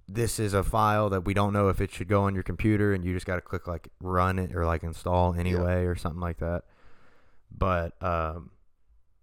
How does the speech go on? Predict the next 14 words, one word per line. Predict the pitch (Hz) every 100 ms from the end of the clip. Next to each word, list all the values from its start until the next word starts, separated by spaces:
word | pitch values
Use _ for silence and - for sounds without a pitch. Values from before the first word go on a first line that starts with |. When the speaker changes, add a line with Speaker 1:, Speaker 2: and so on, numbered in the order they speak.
| _ -
Speaker 1:
I | 180
think | 170
we | 120
need | 101 -
to | 98
do |
that. | 90 - _ -
Dude, | 110 - - - - - - 107
games | 139 240 113
are |
dead | 82 87 90 65
right | 53 -
now. | 50 50 - -
Speaker 2:
Yeah. | - 120